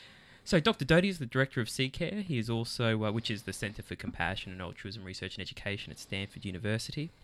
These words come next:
He's also a clinical professor of neurosurgery at Stanford. And he released a book called Into the Magic Shop. And in that book, he shares a mnemonic he created, which he called The Alphabet of the Heart. And this has been the, f-, the, the focus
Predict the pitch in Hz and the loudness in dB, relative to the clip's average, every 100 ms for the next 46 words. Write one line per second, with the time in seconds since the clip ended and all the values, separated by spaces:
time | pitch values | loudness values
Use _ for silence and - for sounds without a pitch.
0 | - 107 110 104 104 92 117 101 110 101 | -10 -6 -4 -2 -4 -6 -8 -8 -8 -10
1 | - 98 - 104 123 160 135 110 95 98 | -10 -10 -8 -6 -4 -2 -2 -4 -6 -8
2 | 95 - 98 92 - 90 - - - - | -12 -12 -12 -10 -10 -14 -14 -20 -16 -14
3 | - 175 160 160 185 214 165 135 143 - | -6 -4 -2 -2 -2 -4 -4 -2 -4 -4
4 | 127 120 120 113 110 98 101 107 110 110 | -4 -2 -2 -4 -4 -4 -2 -2 -2 -6
5 | - - 82 - - - 117 139 180 180 | -6 -6 -6 -6 -12 -4 -2 -2 -4 -6
6 | 131 - - 85 - - 98 - 110 101 | -8 -8 -8 -8 -8 -8 -6 -4 -2 -2
7 | 104 98 104 107 139 147 - 98 - 98 | -2 -4 -6 -4 -4 -6 -6 -10 -10 -10
8 | 85 80 - - - - - - 113 - | -10 -10 -12 -14 -16 -20 -20 -10 -8 -4
9 | 95 - - 92 92 87 98 90 - 92 | -6 -6 -4 -2 -2 -4 -4 -4 -6 -8
10 | 90 - - 87 85 - _ _ - - | -8 -8 -8 -8 -8 -12 _ _ -20 -8
11 | - 131 143 - 127 117 113 107 - - | -2 -2 -2 -2 -4 -2 -4 -4 -6 -8
12 | 113 107 104 - 110 - 104 107 80 - | -6 -6 -6 -8 -6 0 0 0 -6 -8
13 | - | -10